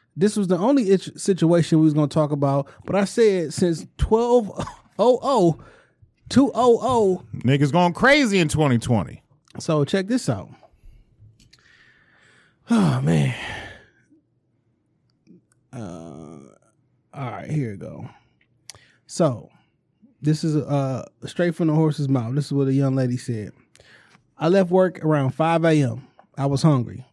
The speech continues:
Speaker 1: Ordered me a breakfast sandwich from L George's on Six Mile." Just right up the
Speaker 2: Yeah,
Speaker 1: street.
Speaker 2: yeah.
Speaker 1: Went to pick it up, walk, pay for my food. I come out to black or dark blue colored Ford Fusion parked very close next to me.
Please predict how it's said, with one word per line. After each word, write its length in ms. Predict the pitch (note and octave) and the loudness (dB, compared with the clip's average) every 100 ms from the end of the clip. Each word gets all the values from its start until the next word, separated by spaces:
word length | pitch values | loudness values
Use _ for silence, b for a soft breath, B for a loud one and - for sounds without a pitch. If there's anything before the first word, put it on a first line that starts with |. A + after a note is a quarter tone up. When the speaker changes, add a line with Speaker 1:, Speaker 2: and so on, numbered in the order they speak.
| - | -2
Speaker 1:
Ordered 260 | D3+ D#3 | 0 4
me 140 | D#3+ D#3 | 4 2
a 60 | |
breakfast 460 | C3+ D3+ D3+ D3+ C3+ | 2 0 0 -2 -2
sandwich 380 | D3+ C#3+ C#3+ C3+ | 0 2 0 -2
from 320 | - C3 B2+ | -4 -2 0
L 220 | C#3+ D3+ | 0 0
George's 400 | C#3+ D3+ C#3+ C3+ | 2 2 2 -2
on 120 | C#3 C3 | -2 -4
Six 340 | - D3+ - | -4 -4 -4
Mile." 300 | - - - _ _ _ _ | -8 -10 -18 _ _ _ _
Just 160 | - - | -18 -6
right 160 | C3 B2 | -4 -4
up 120 | A2+ | -2
the 60 | |
Speaker 2:
Yeah, 40 | B2 | 0
Speaker 1:
street. 300 | C3 A#2 F#2 | 4 2 2
Speaker 2:
yeah. 260 | C3+ C3 E2 - _ _ _ - b b b _ | 2 2 0 -10 _ _ _ -20 b b b _
Speaker 1:
Went 200 | E3+ G#3 | 0 0
to 100 | G#3+ | 2
pick 220 | A3+ G#3 | 2 2
it 100 | G3 | 2
up, 220 | F3+ E3 - _ - | 2 0 -6 _ -4
walk, 440 | D#3+ F3 E3+ - | 0 0 0 -4
pay 220 | - F3+ | 0 2
for 120 | F3+ F3+ | 2 2
my 160 | F3 | 0
food. 440 | - E3 D#3 D3+ D3 | 2 4 6 4 0
I 100 | C3+ | -6
come 260 | - F#3+ F#3 | 0 2 2
out 300 | E3+ D#3 b b b | 2 0 b b b
to 200 | - C#3+ | 0 0
black 420 | A#2+ C#3+ F3 F#3 - | 2 2 2 2 -2
or 120 | C3+ | -4
dark 320 | B2+ D#3+ E3+ | 2 0 0
blue 360 | D#3 D#3+ E3 D3+ | 0 4 4 4
colored 400 | F3 D3+ C3+ B2+ | 2 2 0 -2
Ford 280 | E3 E3+ D#3+ | 0 2 2
Fusion 440 | F3+ E3 C#3 C3+ | 2 2 2 0
parked 320 | B2+ D3 C#3 B2 | 0 0 0 0
very 300 | C#3 D#3+ D#3 | 0 0 0
close 340 | E3 D3+ C#3+ | 0 0 0
next 280 | D3 C3 - | 0 0 -6
to 80 | G2+ | -12
me. 220 | G2+ | -12